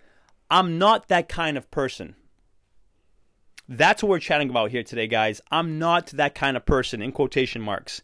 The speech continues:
And my question to you out of the gate is, have you ever used this expression?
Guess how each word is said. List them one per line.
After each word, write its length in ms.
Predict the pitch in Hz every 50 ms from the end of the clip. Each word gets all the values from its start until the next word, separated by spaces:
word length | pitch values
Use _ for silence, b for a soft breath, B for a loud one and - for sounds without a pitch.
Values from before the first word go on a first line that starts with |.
| b b b b b b b b b b
And 240 | - 175 185 185 170
my 100 | 196 269
question 360 | - - 370 370 - - 196
to 100 | 165 -
you 160 | 190 208 190 156
out 140 | 160 170
of 20 | 156
the 60 | 139
gate 320 | 123 110 143 165 180 165
is, 260 | 135 123 120 113 - - -
have 240 | - 160 202 233 269
you 100 | 415 359
ever 200 | - 254 240 269
used 600 | 220 151 135 131 143 160 170 190 175 156 - -
this 320 | 131 135 123 143 156 -
expression? 600 | - 135 - - - - - 127 - - 135 147